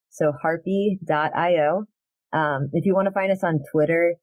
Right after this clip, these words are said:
uh, we release a lot of information there. It's Harpie I O, so H A R P I E I O. Um, same thing for Instagram. We do not do a lot of Instagram content right now.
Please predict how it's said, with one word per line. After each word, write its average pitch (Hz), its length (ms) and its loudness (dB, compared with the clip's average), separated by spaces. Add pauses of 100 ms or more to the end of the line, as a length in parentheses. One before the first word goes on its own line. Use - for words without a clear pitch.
(420)
uh, 151 280 2
we 156 140 2
release 156 360 0
a 165 80 0
lot 151 200 0
of 147 80 -4
information 143 600 -2
there. 185 540 0
It's 147 300 -4 (160)
Harpie 170 480 -2
I 143 220 0
O, 160 460 0
so 139 360 -2
H 147 300 0
A 143 240 2
R 139 320 0 (120)
P 160 300 0
I 135 160 0
E 147 500 2
I 135 240 0 (100)
O. 170 300 2 (540)
Um, 143 400 0
same 175 300 -2
thing 170 240 0
for 156 100 0
Instagram. 165 640 0
We 160 80 2
do 165 100 2
not 156 280 0
do 160 140 -2
a 160 40 2
lot 151 160 2
of 147 80 0
Instagram 143 560 -2
content 139 440 -2
right 135 200 0
now. 139 380 0